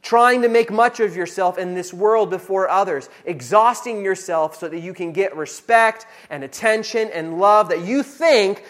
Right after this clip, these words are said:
that really is gonna fulfill you. It won't. It won't give you the meaning you're looking for, and it won't give you the purpose or significance that you're striving after.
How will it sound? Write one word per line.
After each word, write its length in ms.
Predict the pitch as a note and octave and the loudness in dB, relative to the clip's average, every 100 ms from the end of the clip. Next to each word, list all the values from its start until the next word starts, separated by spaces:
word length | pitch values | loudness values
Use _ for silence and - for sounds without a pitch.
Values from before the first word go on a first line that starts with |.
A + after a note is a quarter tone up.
| - | -8
that 160 | G3 | -2
really 480 | G3 G3 A#3+ A#3 G3 | 2 6 8 8 6
is 100 | E3 | 2
gonna 200 | F3+ F3+ | -4 -4
fulfill 480 | F3+ F3+ A3 A3+ A3+ | -6 0 6 8 8
you. 280 | D#3+ B2+ - _ _ _ _ _ _ _ _ _ _ | 6 -8 -14 _ _ _ _ _ _ _ _ _ _
It 140 | F#3 | -4
won't. 480 | G3 G#3+ A3+ E3+ - - _ _ _ _ _ _ _ _ _ _ _ _ _ | 4 8 8 8 0 -14 _ _ _ _ _ _ _ _ _ _ _ _ _
It 100 | G3+ | 0
won't 260 | G3 B3 F#3 | 4 4 4
give 200 | A#3+ A3 | 0 0
you 100 | G#3 | -2
the 80 | |
meaning 400 | G3+ G#3 A3 G#3+ | -2 0 0 -2
you're 160 | F#3+ F#3 | -2 0
looking 340 | G3+ G3+ F#3 | 0 -2 -4
for, 380 | E3+ E3+ D#3 D3 - | -8 -4 -2 -2 -4
and 120 | E3+ | -4
it 60 | D#3+ | 0
won't 280 | F3 A3 F#3 | 2 0 0
give 160 | G3+ | -2
you 100 | F#3 | -2
the 120 | E3+ D#3+ | -6 -4
purpose 440 | F#3+ G#3+ G#3 G3+ | 0 0 0 -6
or 140 | F3+ | -6
significance 800 | F3 F3 D#3+ F#3+ F#3+ F3 D3+ C#3 - - | -8 -8 -8 -8 -8 -10 -10 -14 -18 -8
that 140 | F3+ E3+ | -6 -4
you're 100 | E3+ | -4
striving 540 | - F#3+ E3+ D#3 C#3+ | -2 0 0 0 -6
after. 460 | B2+ A#2 - G2+ | -6 -8 -14 -20